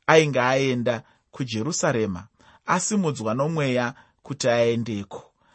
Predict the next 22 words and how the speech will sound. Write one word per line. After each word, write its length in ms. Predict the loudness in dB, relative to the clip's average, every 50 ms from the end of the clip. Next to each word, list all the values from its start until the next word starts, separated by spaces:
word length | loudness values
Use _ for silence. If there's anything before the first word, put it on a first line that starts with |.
| -20 -20 _ _
Handifunge 520 | -6 -4 -2 -2 -4 -4 -4 -4 -2 -2
kuti 240 | -2 -4 -6 -8 -6
izvi 360 | -4 -4 -4 -4 -4 -8 -12 -14 _ _ _ _ _ _ -8
zvingaita 520 | -6 -4 0 2 2 2 4 4 2 2
chinhu 300 | 2 0 -4 -4 -4 -4
chitsva 520 | -4 -4 -6 -6 -6 -4 -2 -2 -2 -2 -4 -8 _ _ _ _ _ -6
muMagwaro. 720 | -2 0 0 0 0 -2 -2 -6 -10 -12 -12 -14 -18 -20 _ _ _ _ _ _ _ -20 -20 -20 _ _ _ _ _ _ -14
Ndinoda 400 | -8 -6 -4 -2 2 2 2 2
kuti 180 | 0 -2 -4
ndirege 340 | -4 -2 -2 -2 -2 -2 -2
kukupa 420 | -4 -4 -8 -10 -4 0 0 0 0
mumwe 240 | 0 -2 -2 -4
zvemuenzaniso, 1000 | -4 -4 -6 -6 -4 -4 -4 -4 -2 -2 -2 -2 -2 -2 -2 -2 0 -2 -2 -4 -6 _ _ _ _ _ _ _ _
asi 260 | -12 -10 -8 -8 -6
ndinongoda 500 | -6 -6 -6 -6 -6 -4 -2 0 0 -2
chete 240 | -2 -4 -6 -8 -8
kuti 200 | -10 -10 -10 -10
ugozviverengera 1040 | -10 -8 -6 -6 -6 -6 -6 -6 -4 -2 -2 -2 -2 -2 0 2 2 2 2 0 -4 -8 -20 _ _ _ _ _ -10
muchikamu 580 | -8 -8 -8 -8 -8 -6 -2 -2 -2 -2 -2 -4
chechipiri 760 | -6 -8 -8 -8 -8 -8 -6 -4 -2 0 0 0 -2 -4 -6 _ _ _ _ _
chechitsauko 680 | -10 -8 -8 -6 -6 -8 -4 0 0 2 2 0 -2 -6
chechipiri. 680 | -8 -8 -8 -10 -10 -10 -8 -8 -6 -6 -8 -10 -12